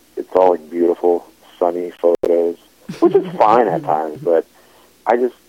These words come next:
Speaker 1: love that city grit. You know, like, gray skies, just dirty city ground, <laughs> like,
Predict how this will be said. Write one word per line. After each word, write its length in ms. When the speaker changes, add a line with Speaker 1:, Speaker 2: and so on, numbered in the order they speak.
Speaker 1:
love 360
that 260
city 420
grit. 420
You 120
know, 160
like, 220
gray 380
skies, 440
just 160
dirty 380
city 220
ground, 600
<laughs> 80
like, 200